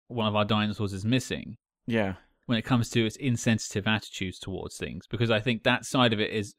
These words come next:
Speaker 1: far more minimal than One of Our Dinosaurs, which I think, anyway, that's, that's an interesting premise. There's dinosaurs running around London. Great. And there's spies too, even better. But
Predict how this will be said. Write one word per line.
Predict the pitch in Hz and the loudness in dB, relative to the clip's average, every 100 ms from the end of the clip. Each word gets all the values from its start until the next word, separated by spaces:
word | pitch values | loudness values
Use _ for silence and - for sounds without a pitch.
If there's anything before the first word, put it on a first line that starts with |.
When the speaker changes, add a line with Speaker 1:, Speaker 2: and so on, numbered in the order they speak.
| - | -8
Speaker 1:
far | - 123 113 | 0 2 4
more | 110 104 101 _ _ _ _ - | 2 0 -2 _ _ _ _ -4
minimal | 156 196 113 85 - _ _ _ _ - | 2 4 2 -2 -14 _ _ _ _ -4
than | 107 | 0
One | 107 | 2
of | 98 | 0
Our | 95 | 0
Dinosaurs, | 101 95 95 101 - | 0 -2 -4 -6 -2
which | 113 | 0
I | |
think, | 131 135 | 0 0
anyway, | - 120 - | -2 -2 4
that's, | - 208 - 214 | 4 4 2 6
that's | 254 269 | 6 6
an | |
interesting | 220 - 135 | 2 2 -2
premise. | 127 110 160 - _ _ _ _ _ _ _ _ - | 0 0 -2 -6 _ _ _ _ _ _ _ _ 2
There's | 151 | 4
dinosaurs | 151 196 190 156 139 | 8 8 8 6 6
running | 147 151 143 | 6 4 6
around | 147 151 | 8 10
London. | 160 180 107 92 - _ _ _ _ _ _ _ _ _ | 8 8 4 0 -12 _ _ _ _ _ _ _ _ _
Great. | - 254 - - _ _ _ - | 8 8 8 -4 _ _ _ 4
And | 185 | 6
there's | 175 | 6
spies | - - 214 240 247 | 4 2 6 6 4
too, | - 196 233 294 - | 8 10 10 6 -2
even | 196 220 262 | -2 2 6
better. | 349 339 95 _ _ _ _ | 6 6 0 _ _ _ _
But | 180 123 - - | 10 10 6 -2